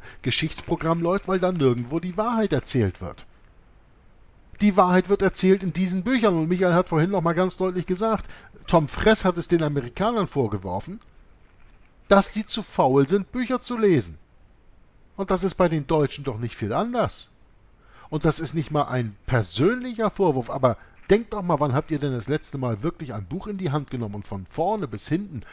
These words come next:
durchgelesen? Und zwar, ich spreche jetzt nicht von einem Roman, ich spreche nicht von Harry Potter, von, ähm, Herr der Ringe oder Stephen King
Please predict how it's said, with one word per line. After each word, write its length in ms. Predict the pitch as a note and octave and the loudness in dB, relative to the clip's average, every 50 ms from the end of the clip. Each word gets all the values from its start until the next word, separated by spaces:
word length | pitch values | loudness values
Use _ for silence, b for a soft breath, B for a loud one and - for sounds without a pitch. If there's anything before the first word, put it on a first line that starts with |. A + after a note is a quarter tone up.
| B B B B B | B B B B B
durchgelesen? 840 | - E3+ G#3+ B3+ A3+ - - C#4 C4 B3 A#3+ A3+ F#3+ D3 A2+ G#2+ F#2+ - | 2 2 2 2 0 0 2 2 2 4 4 6 4 4 4 0 -6 -4
Und 180 | - E3 D#3+ - | -4 -4 -4 -4
zwar, 260 | - - B2+ - - | -6 -6 -6 -6 -6
ich 120 | - - | -6 -6
spreche 360 | - - - D#3+ D#3 - - | -4 0 2 2 2 2 -2
jetzt 320 | A2+ G2+ A2+ G2+ - - - | -4 -2 -2 -2 -2 -2 -2
nicht 340 | G#3 B3+ G3+ - - - - | 0 0 0 0 -2 -4 -4
von 180 | - D#3 D3+ | -2 -2 -2
einem 260 | - C3 B2+ A#2+ G#2 - B B B B B B B | 0 -2 -2 -2 -4 -6 B B B B B B B
Roman, 760 | G#2 G#2+ B2+ C3 A2+ F#2+ F2+ - D3 F3 F#3+ A2 A2+ G#2 F2 | -4 -2 0 0 0 -2 -2 0 2 4 4 4 2 0 -2
ich 100 | - - | -4 -6
spreche 300 | - - A#2 G#2+ G2 G#2 | -4 -2 -2 -2 -2 -2
nicht 220 | B2+ E3+ E3+ - | -2 -2 -4 -4
von 260 | - - C#3 A#2+ G#2+ - B B B B | -2 -2 0 0 -2 -4 B B B B
Harry 320 | C3 C#3 B2 G2 G2+ G2 - | 2 2 2 0 -2 -10 -6
Potter, 560 | - - F3 - - - C3 A2 G2 F2+ D#2+ b b b b b b | -2 -2 -2 0 0 2 2 4 4 2 -2 b b b b b b
von, 420 | b - C3+ C3 B2 B2 A#2+ A2 F#2+ b b b b b - - - | b 2 4 4 4 2 0 -6 -10 b b b b b -20 -14 -4
ähm, 560 | - B2+ A#2 A2 A2 G#2+ G#2 G2+ F#2+ F#2+ F2 - - - - - - - | 0 4 4 6 6 4 2 0 -2 -4 -10 -12 -16 -20 -20 -14 -4 0
Herr 220 | A#2+ C3 C3 B2+ | 2 2 4 4
der 220 | A2+ A2 G#2 F2 | 2 2 2 2
Ringe 420 | A2+ E3+ G#3+ G#3+ F#3+ D3 A#2 G2+ F2 B B B B B | 2 2 4 6 6 6 6 4 2 B B B B B
oder 300 | B D3+ D3 D3 C#3 B2+ - | B 4 6 6 6 6 4
Stephen 420 | - - - C#3+ D3+ C3 A2 A2 G2+ - | 0 -4 -2 -2 -2 -2 -2 -4 -6 -4
King 480 | - - F#3 A#3 A3 F#3 C#3+ B2 A2 | 2 4 4 4 4 2 0 0 -2